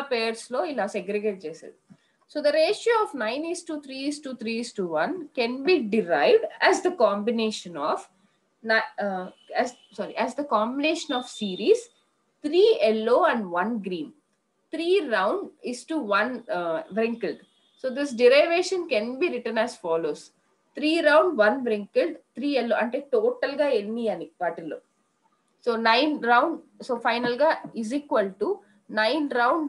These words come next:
and yellow, three wrinkled and yellow, three round and green, one wrinkled and one green. So సేమ్ ఆ రేషియోనే ఇంకోలా రాశారు అంతే. So based upon such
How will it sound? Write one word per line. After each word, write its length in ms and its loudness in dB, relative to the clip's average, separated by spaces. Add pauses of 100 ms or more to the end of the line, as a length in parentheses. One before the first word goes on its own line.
and 120 -4 (180)
yellow, 320 -2 (560)
three 220 0 (100)
wrinkled 520 -6
and 180 -4
yellow, 240 -2 (140)
three 200 -2 (120)
round 320 -2
and 180 -6
green, 200 -4 (180)
one 200 -2
wrinkled 480 -6
and 100 -8 (100)
one 180 -10
green. 180 -10 (1160)
So 80 -6 (120)
సేమ్ 260 6 (220)
ఆ 20 6 (120)
రేషియోనే 580 0 (200)
ఇంకోలా 320 2 (100)
రాశారు 420 -2
అంతే. 200 -6 (760)
So 60 0 (160)
based 360 2
upon 200 0 (200)
such 200 -2